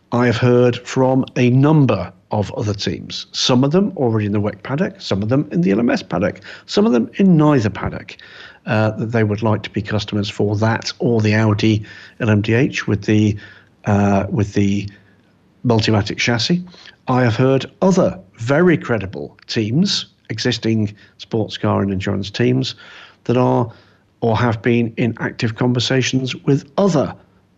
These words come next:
manufacturer L M D H programs for potentially as early as twenty twenty-three. I've equally well been in conversation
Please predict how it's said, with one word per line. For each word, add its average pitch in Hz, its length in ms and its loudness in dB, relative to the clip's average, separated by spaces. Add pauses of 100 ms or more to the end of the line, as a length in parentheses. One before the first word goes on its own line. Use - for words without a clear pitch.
manufacturer 110 800 0 (260)
L 117 100 0
M 107 120 2
D 104 120 -2
H - 320 -4
programs 95 640 -4 (340)
for 107 500 0 (140)
potentially 113 600 -2
as 104 120 0
early 104 320 0 (120)
as 95 120 -6
twenty 104 320 -4
twenty-three. 107 760 -6 (680)
I've 123 300 0
equally 180 400 4
well 104 300 -2
been 131 220 -4
in 110 120 -2
conversation 120 800 -2